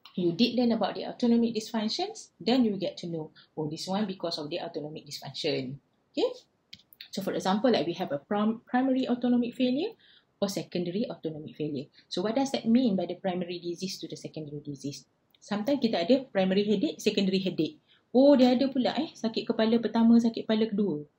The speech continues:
Ha, dia tak panggil lah sakit kepala pertama, sakit kepala kedua. But we call it as the primary means because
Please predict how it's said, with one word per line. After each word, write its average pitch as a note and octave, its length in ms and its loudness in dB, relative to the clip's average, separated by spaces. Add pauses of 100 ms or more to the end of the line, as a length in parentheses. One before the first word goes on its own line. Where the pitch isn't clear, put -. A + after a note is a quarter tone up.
(380)
Ha, - 80 -10
dia E3 80 -4
tak F#3 160 -4
panggil A3+ 160 2
lah E3+ 80 0
sakit E3 240 -8
kepala E3+ 220 -4
pertama, F3+ 340 -6
sakit - 320 -6
kepala F3 320 -8
kedua. A3+ 300 2 (500)
But F#3+ 160 4
we - 80 -8
call C4+ 240 0
it - 80 0
as - 160 -12
the C#4+ 240 -6
primary G#3+ 560 0
means A#3 240 2
because - 480 -2